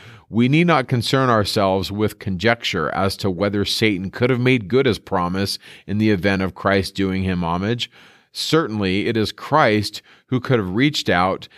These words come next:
and gathered to himself the wealth and the glory of the world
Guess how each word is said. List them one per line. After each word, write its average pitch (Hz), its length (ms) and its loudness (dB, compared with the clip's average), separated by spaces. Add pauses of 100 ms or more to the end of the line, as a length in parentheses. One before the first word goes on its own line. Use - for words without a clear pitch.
(180)
and 110 240 -4
gathered 131 420 2
to 127 140 0
himself 107 500 0
the 98 120 -2
wealth 120 480 2
and 98 180 -6
the 101 60 -2
glory 110 400 0
of 104 100 0
the 104 100 -2
world 90 440 -4